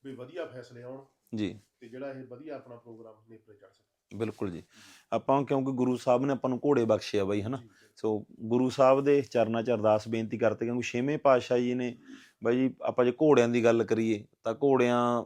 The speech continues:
Speaker 2: ਵਾਸਤੇ ਬਹੁਤ ਕੁਛ ਕੀਤਾ, ਆਪਾਂ ਸਾਖੀਆਂ ਦੇ ਵਿੱਚ ਵੀ ਸੁਣਦੇ ਹਾਂ ਛੇਵੇਂ
Speaker 1: ਹਾਂਜੀ,
Speaker 2: ਪਾਤਸ਼ਾਹ ਨੇ।
Speaker 1: ਬਿਲਕੁਲ।
Speaker 2: ਬਿਲਕੁਲ।
Speaker 1: ਇੱਕ ਜਿਹੜਾ ਆਪਣਾ ਡਿਸਪਲੇ ਦਾ ਜੀ ਉਹ ਹੈਗਾ ਵਾ, ਆਪਾਂ ਖੁੱਲ੍ਹਾ ਟਾਈਮ ਦੇਵਾਂਗੇ।
Speaker 2: ਜੀ।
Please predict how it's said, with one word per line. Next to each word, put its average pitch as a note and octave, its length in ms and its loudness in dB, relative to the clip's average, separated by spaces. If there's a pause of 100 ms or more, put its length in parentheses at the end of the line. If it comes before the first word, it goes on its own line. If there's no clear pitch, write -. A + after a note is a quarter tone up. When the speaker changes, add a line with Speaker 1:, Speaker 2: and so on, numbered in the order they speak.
Speaker 2:
ਵਾਸਤੇ A#2 380 2
ਬਹੁਤ C3 320 2
ਕੁਛ C3 180 -2
ਕੀਤਾ, A#2 280 -4
ਆਪਾਂ C3 180 2
ਸਾਖੀਆਂ A2+ 380 0
ਦੇ A2+ 80 -2
ਵਿੱਚ A2+ 180 -4
ਵੀ A2 100 -4
ਸੁਣਦੇ G2 320 -8
ਹਾਂ F#2 60 -10
ਛੇਵੇਂ G2 180 -10
Speaker 1:
ਹਾਂਜੀ, G#2 120 -10
Speaker 2:
ਪਾਤਸ਼ਾਹ G2 300 -6
ਨੇ। E2+ 120 -16
Speaker 1:
ਬਿਲਕੁਲ। - 220 -20
Speaker 2:
ਬਿਲਕੁਲ। G#2+ 340 -10 (680)
Speaker 1:
ਇੱਕ E3 200 -16
ਜਿਹੜਾ F3+ 140 -10
ਆਪਣਾ F3+ 220 -10
ਡਿਸਪਲੇ D3+ 440 -14
ਦਾ E3 120 -8
ਜੀ E3+ 140 -12
ਉਹ D#3 240 -12
ਹੈਗਾ E3 220 -14
ਵਾ, D#3 300 -10
ਆਪਾਂ D3+ 200 -18
ਖੁੱਲ੍ਹਾ F#3 300 -12
ਟਾਈਮ D#3 240 -14
ਦੇਵਾਂਗੇ। B2+ 440 -18 (400)
Speaker 2:
ਜੀ। G#2+ 220 -6